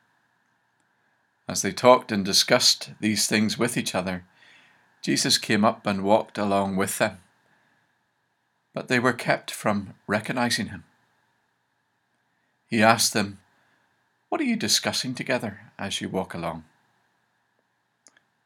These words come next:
They stood still, their faces downcast. One of them, named Cleopas, asked him, "Are you the only one visiting Jerusalem who does not know the things that have happened here in these days?"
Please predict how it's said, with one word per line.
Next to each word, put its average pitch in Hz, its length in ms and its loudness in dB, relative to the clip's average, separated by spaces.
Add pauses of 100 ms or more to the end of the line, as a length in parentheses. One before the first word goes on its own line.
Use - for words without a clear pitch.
They 85 100 -10
stood 107 320 0
still, 101 420 0
their 87 200 -8
faces 104 420 -4
downcast. 95 800 -2 (500)
One 131 180 2
of 147 100 0
them, 113 320 2
named 104 440 2
Cleopas, 101 880 -2
asked 104 360 -4
him, 95 240 -8 (1080)
"Are 117 80 -4
you 135 160 2
the 170 140 0
only 151 200 0
one 120 280 4
visiting 113 440 0
Jerusalem 104 440 -4
who 101 100 -8
does 98 240 -4
not 107 200 -2
know 104 200 4
the 151 140 -2
things 151 440 -6
that 101 100 -8
have 98 120 -10
happened 98 440 -6
here 95 340 -4 (720)
in 85 140 -10
these 90 260 -4
days?" 87 600 -12